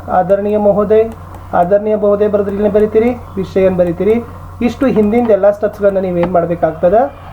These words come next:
ಬರಿತಾ ಹೋಗ್ಬೇಕಾಗ್ತದ. ಮುಂದೆ, "ನಮೂನೆ ಕೆ ಅನುಸಾರ ಪತ್ರ ಕಾ ಕಲೇವರ್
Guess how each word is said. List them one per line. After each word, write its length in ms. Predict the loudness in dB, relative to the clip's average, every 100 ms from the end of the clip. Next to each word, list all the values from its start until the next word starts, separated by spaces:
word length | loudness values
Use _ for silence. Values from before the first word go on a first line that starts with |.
| -10 -2
ಬರಿತಾ 300 | 0 2 2 2
ಹೋಗ್ಬೇಕಾಗ್ತದ. 1080 | -2 -6 -6 -2 -4 -4 -2 2 2 2 -6 -16 -16 -6 0
ಮುಂದೆ, 300 | 0 0 -2 -8 -14 -16 -14 -14 -6
"ನಮೂನೆ 360 | -2 2 2 2
ಕೆ 120 | 2
ಅನುಸಾರ 520 | 2 2 0 2 2
ಪತ್ರ 380 | 0 -2 -2 -2
ಕಾ 200 | 2 2
ಕಲೇವರ್ 500 | 2 -2 0 0 0